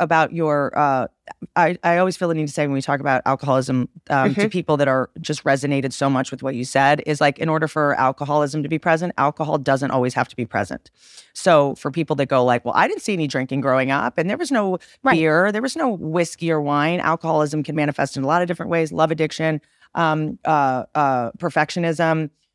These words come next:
Speaker 1: uh, you know, micromanaging, uh, the three M's, mothering, micromanaging, martyring,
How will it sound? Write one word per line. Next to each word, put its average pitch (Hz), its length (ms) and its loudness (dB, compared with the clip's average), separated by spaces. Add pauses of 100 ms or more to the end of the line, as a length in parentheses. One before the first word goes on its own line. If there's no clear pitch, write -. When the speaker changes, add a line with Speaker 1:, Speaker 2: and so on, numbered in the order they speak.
(120)
Speaker 1:
uh, 147 400 2
you 160 120 -2
know, 143 140 2
micromanaging, 156 1120 -2
uh, 151 300 -2
the 165 140 -4
three 175 260 0
M's, 156 380 0
mothering, 160 340 0
micromanaging, 156 800 -4
martyring, 175 520 0